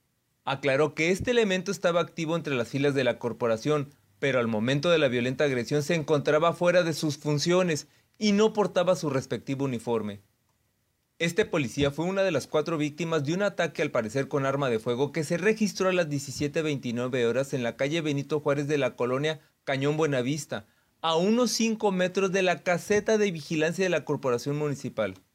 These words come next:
De la información obtenida por este medio, se supo que Martínez Medina realizaba labores de mecánica en la calle para reparar su vehículo,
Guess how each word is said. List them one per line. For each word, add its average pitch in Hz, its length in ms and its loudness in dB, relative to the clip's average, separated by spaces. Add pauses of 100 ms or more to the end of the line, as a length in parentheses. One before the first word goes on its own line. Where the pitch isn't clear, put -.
(260)
De 139 120 2
la 160 100 4
información 190 480 0
obtenida 151 460 0
por 127 140 0
este 127 240 -2
medio, 110 380 -2 (220)
se 151 140 -4
supo 185 320 0
que 175 120 2
Martínez 196 560 0
Medina 139 360 2
realizaba 139 520 2
labores 143 340 0
de 151 100 0
mecánica 139 540 -2
en 190 80 0
la 196 140 0
calle 175 260 2
para 160 200 2
reparar 117 420 0
su 131 160 -4
vehículo, 156 640 -2